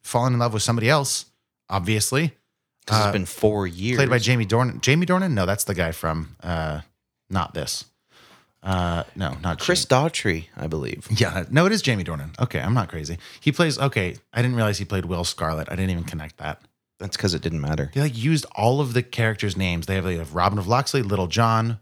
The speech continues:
Speaker 1: Sheriff of Nottingham. I don't even think Jamie Foxx was called Little John
Speaker 2: Nope,
Speaker 1: once.
Speaker 2: not once.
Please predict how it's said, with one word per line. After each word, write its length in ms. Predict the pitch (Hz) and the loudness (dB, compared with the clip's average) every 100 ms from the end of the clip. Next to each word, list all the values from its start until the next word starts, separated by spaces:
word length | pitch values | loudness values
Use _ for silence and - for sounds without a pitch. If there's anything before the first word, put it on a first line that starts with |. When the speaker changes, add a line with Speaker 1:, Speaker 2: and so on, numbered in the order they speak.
| _ | _
Speaker 1:
Sheriff 300 | - 107 87 | 0 0 0
of 60 | |
Nottingham. 520 | 90 92 95 95 95 - | 0 0 2 0 0 -2
I 80 | 127 | 0
don't 120 | 175 | 2
even 120 | 180 | 2
think 140 | 127 107 | 0 0
Jamie 220 | 107 107 | 0 0
Foxx 260 | 95 101 - | 2 0 0
was 140 | 87 | -4
called 360 | - 104 104 92 | -2 0 2 0
Little 280 | 92 90 87 | -2 -2 -2
John 400 | 90 82 87 90 | -2 -2 -2 2
Speaker 2:
Nope, 180 | 120 85 | 2 4
Speaker 1:
once. 280 | 104 117 | 2 4
Speaker 2:
not 40 | 104 | 2
once. 340 | 90 - - | 2 -2 -8